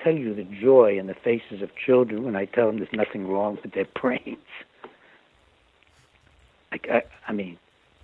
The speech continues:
and they immediately get that they've been lied to to sell the drugs. The kids often see that. <clears throat> Um,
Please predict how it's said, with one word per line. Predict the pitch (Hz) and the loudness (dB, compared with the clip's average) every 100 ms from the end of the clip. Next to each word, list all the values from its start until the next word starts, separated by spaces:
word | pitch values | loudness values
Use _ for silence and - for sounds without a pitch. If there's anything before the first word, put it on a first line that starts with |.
| _ - | _ -4
and | 113 123 | 2 4
they | |
immediately | 127 120 123 123 | 4 2 2 2
get | 120 233 - | 6 6 4
that | 92 | -2
they've | 110 110 | -2 0
been | 107 | 0
lied | 107 117 127 - | 2 4 2 0
to | 107 | -4
to | 95 | 0
sell | 120 107 | 2 2
the | |
drugs. | 98 131 123 87 | 6 8 8 6
The | 104 | -2
kids | - 151 117 | 8 8 8
often | 107 101 104 90 - - | 4 4 -2 -12 -14 -8
see | 139 101 | -6 -6
that. | 82 - - _ _ _ _ _ _ _ _ _ - | -8 -12 -14 _ _ _ _ _ _ _ _ _ 2
<clears throat> | - 226 107 - - - - | 8 8 8 -6 -20 -20 -4
Um, | - 139 123 120 120 | 4 4 4 0 -8